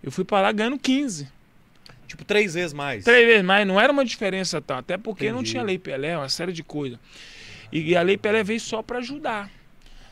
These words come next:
Speaker 1: né, a, a, a mudar toda essa estatística. Depois disso aí, a jogadora tinha,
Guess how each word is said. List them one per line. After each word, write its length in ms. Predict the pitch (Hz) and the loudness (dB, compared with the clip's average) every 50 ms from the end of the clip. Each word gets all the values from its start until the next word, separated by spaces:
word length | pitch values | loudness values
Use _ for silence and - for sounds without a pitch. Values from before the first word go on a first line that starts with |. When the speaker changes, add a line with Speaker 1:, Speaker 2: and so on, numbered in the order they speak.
| - - | -20 -14
Speaker 1:
né, 380 | - 135 131 139 165 185 196 | -8 -4 0 2 2 4 2
a, 200 | 175 - 151 156 | 2 0 0 -2
a, 380 | 156 - 156 151 151 - - 156 | -2 -2 -4 -4 -4 -2 -2 -2
a 20 | 156 | 0
mudar 560 | 170 190 220 254 240 175 156 185 202 214 208 | 0 2 2 2 4 6 6 8 8 8 6
toda 260 | - - 220 226 226 | 6 6 6 6 6
essa 160 | 247 - - | 2 -2 -2
estatística. 800 | 254 240 - - - 240 - - - 185 170 165 - - - - - - - - - - | -6 -6 -6 -4 -4 -4 -4 -4 -6 -4 -4 -6 -6 -8 -12 -14 -16 -18 -20 -20 -20 -4
Depois 420 | - 151 175 151 - 214 247 262 240 | 0 0 2 6 8 8 8 8 6
disso 240 | 240 214 - - 185 | 2 0 0 2 2
aí, 260 | 180 214 262 277 226 180 | 2 4 4 4 4 4
a 100 | 160 165 | 4 4
jogadora 380 | 175 185 190 180 175 185 202 196 | 2 2 2 4 4 2 2 2
tinha, 220 | - - 208 202 | 0 0 -2 -2